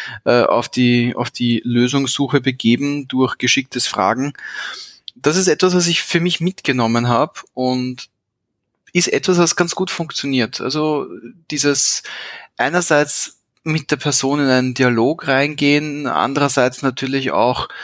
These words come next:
äh, diesen Vorschlag über, über einen fiktiven Freund, eine fiktive Freundin machen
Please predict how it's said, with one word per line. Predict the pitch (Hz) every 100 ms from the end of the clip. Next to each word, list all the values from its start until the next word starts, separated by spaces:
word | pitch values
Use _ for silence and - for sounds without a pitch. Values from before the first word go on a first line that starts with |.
| - - -
äh, | - 117 120 - - -
diesen | 131 131
Vorschlag | - - 95 127 - 147 139 139 139
über, | - 135 131 135 127 127 123 - - - -
über | 127 123 123 120 117 -
einen | - 120 120 120
fiktiven | - 120 - 139 131 127
Freund, | - 110 131 147
eine | 135 127
fiktive | 131 127 123 120
Freundin | - 92 123 147 139
machen | 127 127 135 131